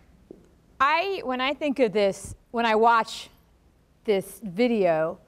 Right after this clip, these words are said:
this is what I think of. And I've talked to Doctor Lisak about it. Very often, we're not hearing from Frank.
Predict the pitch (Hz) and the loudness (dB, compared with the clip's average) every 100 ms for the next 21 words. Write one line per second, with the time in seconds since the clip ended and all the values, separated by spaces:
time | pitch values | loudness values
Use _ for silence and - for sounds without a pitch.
0 | - - - - _ _ _ _ _ _ | -20 -20 -20 -20 _ _ _ _ _ _
1 | _ - 277 285 240 220 196 190 175 170 | _ -6 -4 -2 0 2 0 -2 -6 -4
2 | 170 214 233 - 262 262 269 214 214 214 | -2 0 -2 2 2 2 0 2 2 2
3 | 208 190 226 - 185 170 165 175 160 160 | -2 -4 -4 -2 -2 -2 -2 0 0 -2
4 | - - 277 392 302 233 240 247 214 202 | -6 -2 0 2 4 4 4 2 -4 -4
5 | 202 233 262 247 233 - 240 226 185 165 | 0 2 4 2 0 -2 -2 0 0 -4
6 | - 190 - 196 160 131 - | -8 -10 -6 -4 -4 -8 -20